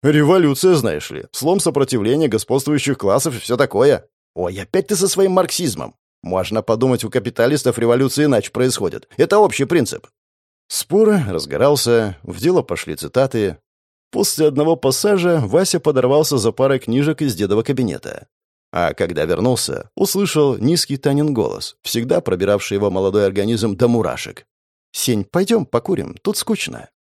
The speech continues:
Татьяна, весь вечер просидевшая с надутым видом, встала с дивана и ушла на балкон. Вася только зубы сжал. Это был откровенный демарш, да еще такой, что он его уловил при всей своей глухоте к намекам.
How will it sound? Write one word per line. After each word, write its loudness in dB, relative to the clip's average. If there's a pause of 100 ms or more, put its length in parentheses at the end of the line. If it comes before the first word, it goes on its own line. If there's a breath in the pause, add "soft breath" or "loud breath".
(400)
Татьяна, 0
весь -4
вечер 0
просидевшая -2
с -10
надутым -8
видом, 0 (100)
встала -6
с -10
дивана 0 (100)
и -2
ушла -2
на -4
балкон. -8 (500)
Вася -2
только 0
зубы -4
сжал. -12 (380)
Это 2
был 2
откровенный 0
демарш, -8
да -2
еще -2
такой, -2
что -8
он -2
его -2
уловил 2
при -6
всей -2
своей 0
глухоте -2
к -10
намекам. -4